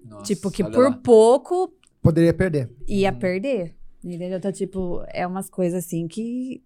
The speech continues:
Speaker 2: é uma batalha
Speaker 1: É.
Speaker 2: espiritual
Speaker 1: E-,
Speaker 2: mesmo.
Speaker 1: esse lance de abordagem, assim, é, a gente tem que ser bem intencional. Eu acho que, tipo assim, dependendo do ambiente que você for, por exemplo,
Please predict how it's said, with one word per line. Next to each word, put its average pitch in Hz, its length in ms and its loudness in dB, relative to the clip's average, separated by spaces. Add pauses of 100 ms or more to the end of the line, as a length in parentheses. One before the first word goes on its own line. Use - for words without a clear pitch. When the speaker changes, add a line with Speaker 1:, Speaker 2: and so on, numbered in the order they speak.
(160)
Speaker 2:
é 175 140 -4
uma 190 200 -6
batalha 196 380 -2
Speaker 1:
É. 214 120 4
Speaker 2:
espiritual 320 1000 -6
Speaker 1:
E-, 311 80 -4
Speaker 2:
mesmo. 180 160 -2
Speaker 1:
esse 160 200 0
lance 131 200 -4
de 139 80 -4
abordagem, 123 680 -2
assim, 120 360 -16
é, 127 160 -4 (160)
a 120 100 -8
gente 135 280 -8
tem 160 120 -2
que - 60 -10
ser 170 100 -6
bem 151 180 -4
intencional. 180 460 -4
Eu 117 80 2
acho 120 160 -4
que, 135 160 -8
tipo - 140 -8
assim, 131 200 -8
dependendo 131 500 -2
do 135 60 -6
ambiente 127 220 -10
que - 80 -16
você 131 240 -8
for, 147 220 -8
por 160 80 -6
exemplo, 160 300 -8